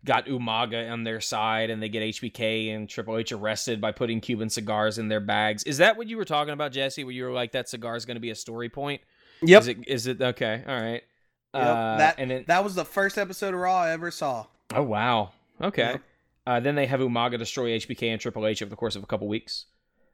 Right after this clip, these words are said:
Speaker 1: Uh, D X are out first, and then Shane and Vince come out. They introduce the Spirit Squad, who run into the ring and get just destroyed by D X. Uh, Vince and Shane start to walk to the ring, but then they stop and send out Mister Kennedy, William Regal, and Finlay.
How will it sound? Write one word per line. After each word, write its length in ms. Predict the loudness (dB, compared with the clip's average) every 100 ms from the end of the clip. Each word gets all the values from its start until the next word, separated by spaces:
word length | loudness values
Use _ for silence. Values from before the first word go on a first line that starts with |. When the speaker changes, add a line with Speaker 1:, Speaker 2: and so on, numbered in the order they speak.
| _ _ -2
Speaker 1:
Uh, 460 | 0 2 -2 -4 -6
D 160 | 2 4
X 160 | 4 0
are 60 |
out 140 | -2 -2
first, 520 | -4 -4 -6 -16 -10
and 120 | -4
then 80 | -4
Shane 240 | 0 0
and 100 | -2
Vince 240 | -2 -4 -4
come 180 | -4
out. 240 | -2 -2 -4
They 140 | -6
introduce 320 | -6 -6 -8
the 60 | -6
Spirit 320 | -2 0 -2
Squad, 320 | -2 -2 -2
who 100 | -4
run 240 | 0 0 0
into 160 | -2
the 140 | -2 -2
ring 280 | 0 0 -2
and 140 | -2
get 180 | -2 -2
just 280 | -4 -6 -6
destroyed 520 | -6 -4 -2 0 0
by 140 | -2
D 180 | -2 -2
X. 360 | -2 -4 -8 -12 -18 -20 -20 -20 _ _ -2
Uh, 600 | 2 4 4 0 -2 -6 -10 _ _ _ _ -10
Vince 320 | -2 0 -2
and 100 | -4
Shane 180 | -4 -2
start 300 | 0 0 0
to 80 | -2
walk 160 | -2
to 80 | -2
the 120 | -4
ring, 180 | -2 -2
but 80 | -2
then 80 | -2
they 80 | -2
stop 360 | 2 2 2
and 100 | -2
send 200 | -4 0
out 160 | 2 0
Mister 220 | -4 -6
Kennedy, 320 | -6 -4 -4
William 340 | -2 -2 -2 -2
Regal, 300 | -4 0 -2
and 180 | -2
Finlay. 480 | -4 -2 -2 -2 -8